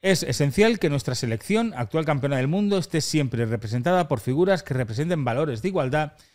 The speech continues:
y respeto en todos los ámbitos. Es necesario continuar avanzando en la lucha por la igualdad, una lucha que nuestras jugadoras han liderado con determinación, llevándonos a la posición en lo que, en la que nos encontramos hoy.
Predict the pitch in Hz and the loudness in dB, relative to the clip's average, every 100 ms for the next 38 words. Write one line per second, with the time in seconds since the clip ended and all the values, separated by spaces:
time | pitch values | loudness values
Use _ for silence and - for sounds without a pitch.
0 | _ 147 143 143 - 180 170 202 180 147 | _ -2 2 2 0 -4 0 0 -2 -2
1 | 131 127 190 190 156 123 160 139 110 87 | 0 2 2 2 0 0 0 0 -2 -6
2 | 78 - - _ 143 156 151 143 160 135 | -14 -16 -20 _ 0 2 2 2 2 2
3 | 131 123 127 156 131 117 120 151 127 113 | 0 0 2 2 2 0 0 0 0 0
4 | 135 165 127 110 113 143 160 180 170 170 | 0 0 -2 -2 -2 0 0 2 2 0
5 | - _ _ _ 160 170 156 170 151 123 | -8 _ _ _ -2 2 2 2 0 0
6 | 120 117 147 - 180 156 160 156 151 - | -2 -2 -4 0 4 6 6 4 0 -6
7 | 156 143 120 151 170 131 135 131 135 120 | 0 2 4 4 2 2 0 -2 -2 -2
8 | 123 123 123 117 139 87 - - _ 120 | -2 -2 -2 0 -2 -2 -10 -20 _ 0
9 | 160 175 139 117 135 120 120 117 117 175 | 2 2 0 -2 0 -2 -2 -4 0 2
10 | 226 220 - - _ _ - 147 143 139 | 2 0 -6 -20 _ _ -2 4 4 4
11 | - 139 135 - - 139 135 135 139 127 | 2 2 2 0 -2 2 6 4 4 0
12 | 123 - - 131 123 123 143 139 - 90 | 0 -4 -6 -2 0 2 2 2 -2 -6